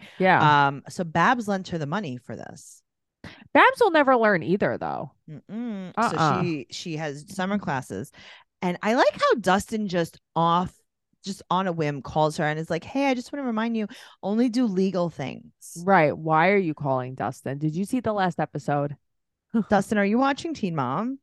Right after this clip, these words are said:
Speaker 1: Dustin, there's a reason you're calling.
Speaker 2: Right. So she is super annoyed at her probation officer.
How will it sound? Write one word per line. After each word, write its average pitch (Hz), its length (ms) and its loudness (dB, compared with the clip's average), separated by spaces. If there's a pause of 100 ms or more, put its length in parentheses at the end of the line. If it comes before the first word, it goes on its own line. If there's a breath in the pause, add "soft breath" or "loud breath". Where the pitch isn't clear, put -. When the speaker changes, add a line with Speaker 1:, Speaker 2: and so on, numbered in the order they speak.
Speaker 1:
Dustin, 202 380 4
there's 208 240 6
a 190 80 4
reason 160 360 0
you're 135 140 -6
calling. 80 540 -4 (100)
Speaker 2:
Right. 107 320 -2 (140)
So 165 400 4
she - 340 -6
is 160 80 -4
super 247 640 -4
annoyed 156 240 0
at 127 80 -6
her 139 100 -4
probation 120 480 -6
officer. - 580 -12